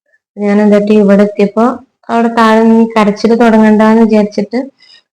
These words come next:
അവിടെ, ഏഹ്, താഴെ വെച്ചിട്ട് അവന് ജ്യൂസിന്റെ കുപ്പി എടുത്ത് കൊടുത്തിട്ടാ. അപ്പൊ ഉണ്ട് അപ്പുറത്തെ സെക്ഷനിൽ ഇങ്ങനെ വിളിക്കുന്നത്. അപ്പൊ ഞാൻ സെല്ലുമോളുടെ അടുത്ത് കുട്ടീനെ ആക്കിയിട്ട് ഞാനങ്ങനെ <clears throat> ചെക്കിങ്ങിന് വേണ്ടിയിട്ട്, ഏഹ്, അവിടെ പോയി, ഏഹ്, പിന്നെ അവരോട് അങ്ങോട്ട് വരാൻ വേണ്ടി പറഞ്ഞിട്ടാ.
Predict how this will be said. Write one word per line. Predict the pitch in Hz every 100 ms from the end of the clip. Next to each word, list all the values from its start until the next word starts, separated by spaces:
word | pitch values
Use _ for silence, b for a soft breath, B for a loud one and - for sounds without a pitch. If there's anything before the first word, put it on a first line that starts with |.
| -
അവിടെ, | 220 220
ഏഹ്, | 220 226 214 208 202 202 214 -
താഴെ | 220 208
വെച്ചിട്ട് | 214 208 202 208
അവന് | 208 208
ജ്യൂസിന്റെ | 208 214 202 196 202
കുപ്പി | 214 -
എടുത്ത് | 202 190 196
കൊടുത്തിട്ടാ. | 190 185 180 185 185 _ B B B B
അപ്പൊ | 202 208
ഉണ്ട് | 214
അപ്പുറത്തെ | 208 208 208 208
സെക്ഷനിൽ | 214 214 - 202
ഇങ്ങനെ | 202 208 208
വിളിക്കുന്നത്. | 208 196 202 196 -
അപ്പൊ | 208
ഞാൻ | 208 208
സെല്ലുമോളുടെ | 226 214 208 208
അടുത്ത് | 208 208
കുട്ടീനെ | 233 220 214
ആക്കിയിട്ട് | 208 208 196 240 269 - B B _ _ _ 247
ഞാനങ്ങനെ | 240 233 226 220 220 226 -
<clears throat> | 320 285 226 -
ചെക്കിങ്ങിന് | 220 226 220
വേണ്ടിയിട്ട്, | 220 220 208 208 220 214 -
ഏഹ്, | 202 196 196 196
അവിടെ | 202
പോയി, | 208 208 196 226 226 214
ഏഹ്, | 208 - _ B B _ _
പിന്നെ | 214
അവരോട് | 214 208 208
അങ്ങോട്ട് | 208 208
വരാൻ | 214 202
വേണ്ടി | 202 202 202
പറഞ്ഞിട്ടാ. | 202 190 185 -